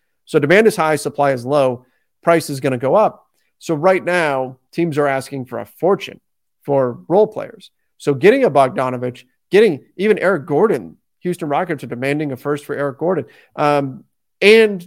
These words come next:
teams are continuing to punish the Lakers on the Russell Westbrook front. I'm not even saying the Lakers should trade Russ right now, but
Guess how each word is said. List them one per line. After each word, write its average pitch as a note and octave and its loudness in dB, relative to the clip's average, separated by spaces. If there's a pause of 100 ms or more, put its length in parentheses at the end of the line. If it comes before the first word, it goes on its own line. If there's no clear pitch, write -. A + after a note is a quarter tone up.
(120)
teams F#3+ -2
are D#3+ -4
continuing F3 -4
to D#3+ -10
punish D#3+ -6
the D3 -6
Lakers D3 -4
on C#3+ -2
the C#3+ -4
Russell D3 -2
Westbrook G3+ -4
front. - -12 (280)
I'm G3+ -4
not D#4+ 4
even E3+ 0
saying D#3+ 0
the D3 0
Lakers D3 -2
should C#4 -4
trade C3+ -2
Russ B2 -2
right A2 -10
now, G2 -14
but F3 0